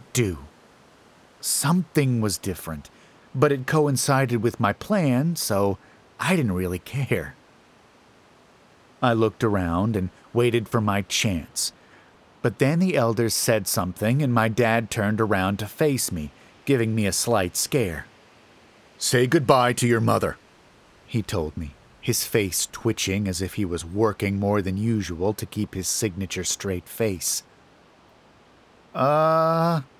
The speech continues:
goodbye, Mom," I said, turning to her, knowing that my dad's orders were always my dad's orders. It was best not to fight him.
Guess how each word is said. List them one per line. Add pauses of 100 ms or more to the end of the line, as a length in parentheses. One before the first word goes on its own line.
(240)
goodbye,
Mom," (680)
I
said, (100)
turning
to
her, (520)
knowing
that
my
dad's
orders
were
always
my
dad's
orders. (400)
It
was
best
not
to
fight
him.